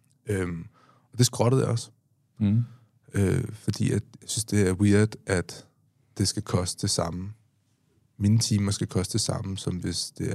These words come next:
Speaker 1: er kiosken nede på hjørnet, der skulle have lavet et grafisk stykke arbejde eller en video.
Speaker 2: Mm, mm.
Speaker 1: Eller hvis det var Nike,
Speaker 2: Mm.
Speaker 1: der kom til mig og sagde, "Vi skal have lavet en video."
Speaker 2: Mm.
Speaker 1: Man skal prissætte kunden.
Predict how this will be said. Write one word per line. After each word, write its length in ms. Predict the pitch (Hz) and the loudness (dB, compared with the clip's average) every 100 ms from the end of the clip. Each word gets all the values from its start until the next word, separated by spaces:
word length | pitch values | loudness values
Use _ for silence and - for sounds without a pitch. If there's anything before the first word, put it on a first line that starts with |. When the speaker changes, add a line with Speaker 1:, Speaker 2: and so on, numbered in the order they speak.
| - | -6
Speaker 1:
er 60 | - - - | -8 -14 -2
kiosken 400 | - 98 - 107 | 0 0 0 -2
nede 100 | 98 | 0
på 100 | 87 | 0
hjørnet, 400 | 90 90 98 113 | -2 -2 -2 -2
der 80 | 90 | -2
skulle 240 | - - | -6 -4
have 100 | 92 | -2
lavet 120 | 95 104 | -2 -2
et 40 | |
grafisk 340 | - - - 107 | -4 -6 -6 -8
stykke 180 | - - | -6 -6
arbejde 300 | - - - | -6 -4 -2
eller 160 | 95 | -2
en 120 | 90 | -2
video. 320 | 95 90 104 98 | -2 -4 -4 0
Speaker 2:
Mm, 60 | |
mm. 220 | 101 101 101 101 | 2 2 0 2
Speaker 1:
Eller 120 | 95 95 | 2 0
hvis 160 | 90 | -2
det 120 | - | -4
var 80 | 90 87 87 | -2 0 0
Nike, 260 | 90 - - - _ - | 0 -4 -12 -16 _ -4
Speaker 2:
Mm. 320 | 110 98 98 98 - | 0 0 0 -4 -4
Speaker 1:
der 60 | 98 | -2
kom 240 | - 90 | 0 0
til 120 | 87 | 0
mig 120 | 92 | 0
og 60 | 90 | 0
sagde, 320 | - 87 92 90 | -2 -2 -4 -6
"Vi 80 | |
skal 180 | 90 - | -4 -2
have 40 | 85 | -2
lavet 140 | 85 | -2
en 60 | 85 | -4
video." 260 | 92 - 95 - _ _ _ _ | -8 -12 -20 -20 _ _ _ _
Speaker 2:
Mm. 300 | 110 95 95 92 _ _ _ _ _ _ _ _ - | 0 2 0 -6 _ _ _ _ _ _ _ _ -4
Speaker 1:
Man 160 | 90 | -2
skal 160 | - - | -2 -4
prissætte 480 | - 104 - 95 - | 2 2 4 0 -2
kunden. 480 | - - 90 95 113 | -2 2 4 4 0